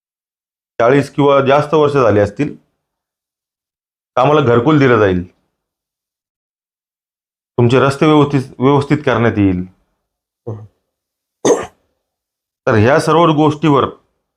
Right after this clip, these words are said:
Speaker 1: जो पहिला प्रश्न होता, ते उत्तर, का घड्याळ का बरं?
Speaker 2: हो.
Speaker 1: आज घड्याळसोबत जाण्याची गरज आहे,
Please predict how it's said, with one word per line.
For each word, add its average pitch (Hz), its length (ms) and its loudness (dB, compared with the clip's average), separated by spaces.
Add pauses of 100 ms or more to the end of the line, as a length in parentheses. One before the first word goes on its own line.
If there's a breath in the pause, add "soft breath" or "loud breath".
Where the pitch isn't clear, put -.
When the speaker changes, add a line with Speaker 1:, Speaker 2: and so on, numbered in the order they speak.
(1120)
Speaker 1:
जो 113 80 0
पहिला 135 280 0
प्रश्न 143 300 -2
होता, 131 480 -2 (320)
ते 151 60 0
उत्तर, 135 380 0 (840)
का 110 80 0
घड्याळ 110 380 0
का 135 300 0
बरं? 76 180 -4 (1040)
Speaker 2:
हो. 101 220 -10 (1400)
Speaker 1:
आज 151 280 -2
घड्याळसोबत 123 640 0
जाण्याची 120 360 -2
गरज 131 260 0
आहे, 131 220 0